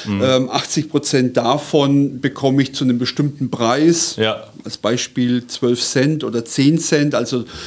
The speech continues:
Speaker 2: mehr als, ähm, ich's vielleicht in der
Speaker 1: Mhm.
Speaker 2: Vergangenheit hatte, aber deutlich weniger als augenblicklich ein Neuvertrag kostet. Und was drüber hinausgeht, ne, das zahle ich mit dem aktuellen Preis meines
Speaker 1: Mhm.
Speaker 2: Vertrages und der ist bei einem Neuvertrag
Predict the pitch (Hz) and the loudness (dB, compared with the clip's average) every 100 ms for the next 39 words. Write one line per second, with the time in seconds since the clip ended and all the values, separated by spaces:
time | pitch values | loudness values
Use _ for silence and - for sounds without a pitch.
0 | - 127 127 135 131 120 127 123 110 - | -10 0 2 2 0 0 0 0 -2 -2
1 | - 123 120 123 120 110 117 - - 131 | 0 2 2 2 0 -4 -6 -6 -4 -2
2 | 120 123 123 107 113 147 - 139 156 151 | 0 0 -4 0 2 4 2 2 4 4
3 | 143 143 139 139 127 127 127 127 123 120 | 2 0 0 0 0 2 2 2 -2 0
4 | 127 131 131 113 113 117 - - 120 120 | 2 2 2 0 0 -4 -6 -2 -2 -2
5 | 117 123 127 107 117 139 143 - 135 139 | -6 -8 -8 -6 0 0 -2 -6 -4 -4
6 | - 135 - 135 131 - - - - 139 | -4 -4 -2 -2 -2 -6 -10 -10 -2 -2
7 | 127 139 135 - 151 139 120 123 196 233 | 0 -2 -2 -2 0 2 2 2 2 0
8 | - - 127 202 - - 147 151 160 - | -2 0 2 2 -2 0 0 0 -2 -4
9 | - 143 143 165 170 165 156 160 160 143 | -4 -2 0 0 0 -2 -4 -4 0 0
10 | 143 - - 165 127 127 - 113 123 123 | 0 -6 -2 0 2 0 0 -2 -2 -2
11 | 127 123 143 202 127 - 117 113 170 180 | 2 4 4 0 -4 -6 -4 0 0 2
12 | 180 170 - 131 131 135 127 156 156 - | 2 2 -2 -4 0 0 2 0 -2 -2
13 | 123 113 107 110 143 151 143 - 131 | 0 2 2 2 2 0 -6 0 0